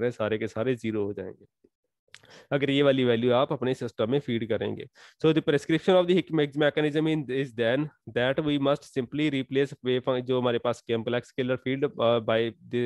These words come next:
by this equation, तो हम यहाँ पे कॉम्प्लेक्स स्केलर फील्ड को अगर इसके साथ रिप्लेस कर देते हैं, तो हमारे पास यहाँ पे Hicks mechanism इम्प्लीमेंट हो जाएगा। तो और जो हमारे पास जो गोल्ड स्टोन बोसॉन है, वो सारे के सारे रिमूव हो जाएंगे।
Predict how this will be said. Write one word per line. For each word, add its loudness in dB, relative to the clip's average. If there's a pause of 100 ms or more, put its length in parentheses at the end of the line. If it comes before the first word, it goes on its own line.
(120)
by 0
this -6
equation, -4
तो 2
हम 0
यहाँ 2
पे 2 (320)
कॉम्प्लेक्स 0
स्केलर -2
फील्ड -4
को 0
अगर 2
इसके -2
साथ -2
रिप्लेस -4
कर -2
देते 0
हैं, 0 (260)
तो 0
हमारे 2
पास 0 (120)
यहाँ 0
पे -2 (160)
Hicks -6
mechanism 2
इम्प्लीमेंट -2
हो 0
जाएगा। 2
तो -2
और 0
जो -4
हमारे 0
पास 0
जो -6
गोल्ड -2
स्टोन -4
बोसॉन -2
है, 0
वो -2
सारे -4
के -8
सारे -4
रिमूव -2
हो -2
जाएंगे। -6